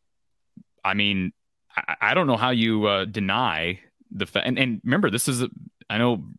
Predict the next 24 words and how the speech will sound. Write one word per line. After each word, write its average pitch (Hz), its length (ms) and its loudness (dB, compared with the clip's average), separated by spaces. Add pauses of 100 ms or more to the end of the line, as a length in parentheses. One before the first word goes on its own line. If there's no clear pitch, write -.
(180)
the 113 100 2
Illinois 117 300 2
defense 110 400 0
was 95 120 -4
not 101 220 0
nearly 110 320 2
as 92 120 -2
good 104 200 0
last 92 380 -2
year, 113 160 0
but 107 160 -2 (260)
thirty-three 160 380 0
points 160 320 0
against 120 260 -2
the 131 80 0
Illini 117 380 0
last 107 320 -2
year. 120 160 0
They 90 80 0
scored 104 260 -2
six - 320 -4 (140)
<laughs> - 160 0
against 117 340 0
this, 117 220 -4